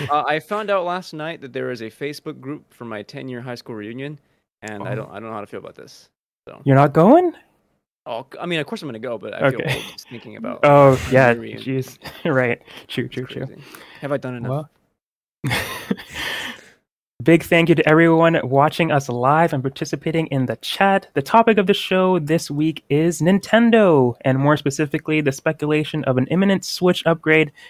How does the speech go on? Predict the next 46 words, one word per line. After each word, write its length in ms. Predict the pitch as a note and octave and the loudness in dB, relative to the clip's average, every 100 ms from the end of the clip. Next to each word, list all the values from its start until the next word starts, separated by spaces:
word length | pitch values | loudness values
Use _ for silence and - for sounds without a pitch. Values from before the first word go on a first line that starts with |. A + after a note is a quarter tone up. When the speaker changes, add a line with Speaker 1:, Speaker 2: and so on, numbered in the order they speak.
| - | 0
Speaker 2:
an 80 | C#3 | 2
upcoming 360 | C#3 D#3+ C#3 | 4 2 4
remaster, 720 | C3 G3 F3 C3+ - - B2+ B2+ _ _ _ | 4 4 6 4 2 2 2 0 _ _ _
and 200 | C#3+ D3 | -6 -2
maybe 300 | D3+ A3 D4 | 0 0 -2
a 60 | B3+ | -2
little 240 | A#3 B3 | -2 -2
bit 140 | G#3+ | -2
more. 200 | G3+ A3 | -2 0
But 140 | D3 D#3 | 2 2
first, 480 | - G#3 - - - _ _ _ | 4 4 2 -8 -16 _ _ _
the 60 | C3+ | -2
show 260 | - D3+ | 2 4
always 300 | - D3+ D3 | 6 4 2
starts 220 | - D3+ C#3+ | 0 -2 -2
with 60 | |
the 80 | C#3+ | -6
P 220 | C#3 F3 | -4 -2
X 200 | D#3+ D#3+ | -2 -2
N 140 | E3 D3+ | -4 -2
news 380 | D3 D#3+ F#3+ F#3+ | 0 4 4 4
of 80 | F3 | 2
the 100 | F3 | 2
week, 360 | F#3 F#3 - _ _ _ - | 0 -2 -10 _ _ _ -6
so 80 | B2+ | -2
let's 200 | B2+ - | -2 -2
go 120 | A#2+ | -4
ahead 200 | A#2+ B2 | 0 -2
and 140 | A#2+ | 0
jump 260 | B2+ B2+ C3 | 0 0 2
right 180 | A#2+ A#2+ | 0 0
in. 280 | D3 E3+ F#3 _ - | -2 -2 -4 _ -4
And 60 | C#3+ | -2
before 240 | C#3 G3+ | 2 4
we 100 | A#3 | 4
even 120 | A3 | 2
get 200 | G3+ F#3 | 2 2
there, 300 | B3 B3 A3 _ _ _ G3+ | 2 2 2 _ _ _ 2
we've 60 | |
got 120 | B3 | 6
a 160 | B3 A3+ _ | 6 4 _
satiated 500 | - F3+ - F#3 F3 | -4 -4 0 0 0
appetite, 460 | F3 F3 F3+ F3+ | 0 -2 0 0
get 120 | F3 E3+ | 2 0
a 40 | |
little 260 | E3 E3 | 0 -2